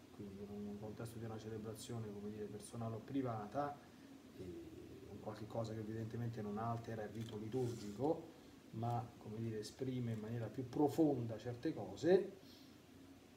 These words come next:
non, non essendo proibite sono permesse. È chiaro, insomma, che in contesti tipo una concelebrazione, insomma, tipo una cere-, un, una cerimonia, insomma, di un certo, di un certo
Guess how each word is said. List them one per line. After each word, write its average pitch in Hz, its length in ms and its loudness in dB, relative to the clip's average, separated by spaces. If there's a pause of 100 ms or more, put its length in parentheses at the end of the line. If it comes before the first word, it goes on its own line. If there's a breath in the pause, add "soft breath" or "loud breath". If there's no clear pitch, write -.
(340)
non, 143 340 6
non 147 180 6
essendo 160 380 10
proibite 170 640 10
sono 135 320 4
permesse. 120 560 0
È - 40 -14
chiaro, 120 340 0
insomma, 113 400 -4
che 104 100 -4
in 104 100 -4
contesti 107 720 -6 (480 loud breath)
tipo 113 220 -4
una 107 280 0
concelebrazione, 110 1040 -2
insomma, 110 400 -4
tipo 110 240 -6
una 107 120 -4
cere-, 104 340 -4 (280)
un, 110 200 -4 (360)
una 113 120 -4
cerimonia, 110 500 -2
insomma, 104 320 -4
di 104 80 0
un 107 100 -4
certo, 107 540 -2 (500 loud breath)
di 113 120 -4
un 104 100 -2
certo 101 1300 -4